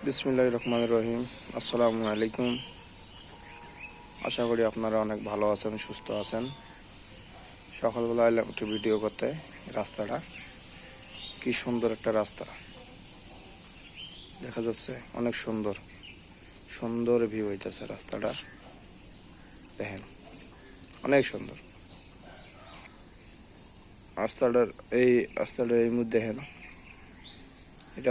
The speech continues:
অনেক সুন্দর। প্রতিদিন দেখেন, কোনো সকালবেলার ভিউটা তো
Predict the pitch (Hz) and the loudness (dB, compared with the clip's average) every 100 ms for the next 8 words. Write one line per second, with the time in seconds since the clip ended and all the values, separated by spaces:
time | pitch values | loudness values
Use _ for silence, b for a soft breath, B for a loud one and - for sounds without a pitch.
0 | 117 117 110 110 104 107 - 131 131 127 | 6 4 0 -2 -2 -2 -2 2 4 4
1 | 123 117 - 117 147 120 113 - B B | 2 0 0 -6 -4 -2 -2 -6 B B
2 | B B - 120 127 120 120 117 113 113 | B B -4 0 4 6 6 6 4 2
3 | 117 | 2